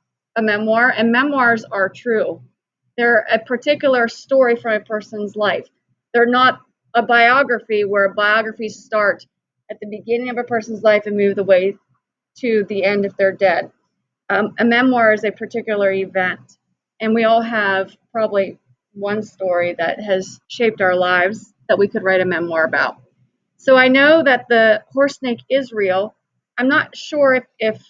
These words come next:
what it looks like. I got a picture on Classroom, and it has the head of a horse. I don't think that's what it looks like, but like I said, I haven't had time to look it up, and I will 'cause I wanna know.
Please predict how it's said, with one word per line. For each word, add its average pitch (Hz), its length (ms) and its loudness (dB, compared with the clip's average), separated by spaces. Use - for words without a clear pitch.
what 247 180 0
it 214 80 -4
looks 240 300 -2
like. 214 260 0
I 208 80 -4
got 208 240 -4
a 202 40 -12
picture 226 380 -10
on 190 300 -6
Classroom, 208 580 -6
and 226 80 -4
it 226 60 0
has 220 180 -2
the 214 80 -8
head 202 160 -2
of 208 140 2
a 180 280 -2
horse. 233 340 2
I 254 60 0
don't 277 160 2
think 233 120 -4
that's 202 180 -4
what 185 100 -8
it - 80 -8
looks 175 240 -6
like, 165 180 -2
but 202 120 -2
like 202 180 -2
I 202 40 -4
said, 196 180 -4
I 190 100 0
haven't 226 180 -2
had 220 140 -4
time 214 180 -4
to 190 80 -12
look 196 160 -8
it 202 60 -2
up, 185 140 -2
and 196 100 -2
I 214 80 0
will 208 280 4
'cause - 160 -14
I 202 60 -2
wanna 196 180 -2
know. 170 360 -2